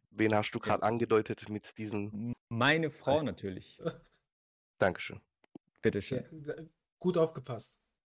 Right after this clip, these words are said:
Speaker 3: Gut aufgepasst.
Speaker 2: Natürlich. Ja, klar,
Speaker 3: Super.
Speaker 2: natürlich, auf
Speaker 3: Ist
Speaker 2: jeden Fall.
Speaker 3: sehr stark aufgepasst.
Speaker 2: Ja.
Speaker 3: Aber Bruder, ich, ist doch egal.
Speaker 2: Ja, nee, auf jeden Fall, Alter. Who cares?
Speaker 3: Ja.
Speaker 2: <laughs> Nachher direkt Kopf kürzer, Alter.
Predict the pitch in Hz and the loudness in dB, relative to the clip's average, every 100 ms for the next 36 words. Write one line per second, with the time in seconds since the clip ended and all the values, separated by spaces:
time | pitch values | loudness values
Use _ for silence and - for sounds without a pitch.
0 | - 143 131 - 135 123 123 101 104 - | -6 -2 -2 -2 -2 2 4 2 -2 -10
1 | - 107 - 117 101 - - 104 - 127 | 0 0 2 0 0 -4 -10 -10 -10 -10
2 | - 156 135 127 127 117 107 - - 113 | -8 -8 -4 -4 -4 -6 -10 -16 -16 -14
3 | - - - _ _ _ _ - - - | -14 -20 -20 _ _ _ _ -6 -6 -6
4 | _ _ _ _ _ - 127 123 127 113 | _ _ _ _ _ -8 -8 -6 -6 -6
5 | - - 135 - 117 113 143 139 _ _ | -8 -14 -16 -10 -8 -6 -8 -10 _ _
6 | _ _ _ _ - - 127 110 113 104 | _ _ _ _ -10 0 2 6 4 6
7 | 117 98 98 110 98 92 104 - _ - | 2 0 -2 -2 -4 -8 -12 -18 _ -10
8 | 98 104 101 - - 139 - - 123 - | -4 -2 -2 -2 4 4 4 -10 -12 -12
9 | - - - 202 180 156 170 - 226 - | -16 -12 2 8 8 10 6 4 -6 -6
10 | _ - 151 170 175 156 156 180 - 170 | _ -2 2 6 8 8 8 8 8 4
11 | - 185 185 147 131 123 123 117 | 8 6 8 8 8 6 2 0